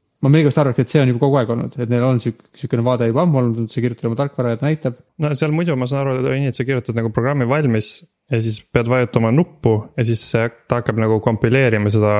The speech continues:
Speaker 2: programmi, siis ta hakkab käivitama seda simulatsiooni.
Speaker 1: Mhm.
Speaker 2: Et võib-olla siis vahe selles, et sa pead nagu ootama tükk aega, enne kui sa saad näha midagi.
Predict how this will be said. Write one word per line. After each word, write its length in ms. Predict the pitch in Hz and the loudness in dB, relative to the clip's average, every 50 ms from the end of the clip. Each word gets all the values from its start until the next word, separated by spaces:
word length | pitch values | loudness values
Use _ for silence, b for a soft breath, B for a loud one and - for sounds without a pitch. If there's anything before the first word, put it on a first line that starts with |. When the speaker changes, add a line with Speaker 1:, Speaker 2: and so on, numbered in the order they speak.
| 107 104 | 0 -2
Speaker 2:
programmi, 480 | 107 - - 110 113 131 139 135 113 107 | -2 0 0 2 2 2 2 2 4 2
siis 140 | 104 101 - | 2 2 2
ta 60 | 110 | 0
hakkab 240 | - - 101 - - - | 0 -2 -2 -4 -8 -8
käivitama 480 | - - 120 117 110 - - 110 107 104 | -4 -2 0 0 0 0 0 0 2 2
seda 160 | 110 107 101 | 2 2 2
simulatsiooni. 720 | - 120 110 104 104 101 - - 135 117 107 101 104 107 - - B B B B B B B B | 2 2 2 2 0 0 0 0 0 0 0 0 -2 -2 -6 -8 B B B B B B B B
Speaker 1:
Mhm. 260 | - 127 127 135 139 135 | 2 4 4 6 6 4
Speaker 2:
Et 200 | 131 - - - | 2 2 2 2
võib-olla 260 | 123 113 117 110 110 | 2 4 4 4 4
siis 220 | 107 107 110 107 110 104 | 4 4 4 4 4 4
vahe 240 | - 117 113 110 104 | 4 4 4 4 4
selles, 280 | 110 104 101 95 98 | 4 4 2 2 0
et 120 | 107 101 - | -2 -2 -2
sa 100 | 113 107 | 0 0
pead 220 | 107 107 101 101 | 0 0 2 2
nagu 160 | 104 101 113 | 2 2 4
ootama 400 | 110 110 104 - - - 98 101 | 4 2 2 0 0 0 0 0
tükk 240 | - - - - - | 0 -2 -2 -2 0
aega, 300 | 110 104 101 98 101 101 | 0 0 0 0 0 0
enne 180 | 101 101 101 98 | 0 -2 0 0
kui 100 | 98 98 | 0 0
sa 80 | 104 98 | 0 0
saad 280 | - 107 104 101 104 - | 0 -2 -2 -2 -2 -2
näha 220 | 110 101 98 98 | -2 0 0 -2
midagi. 320 | 104 104 104 107 110 110 | -2 -4 -4 -4 -6 -6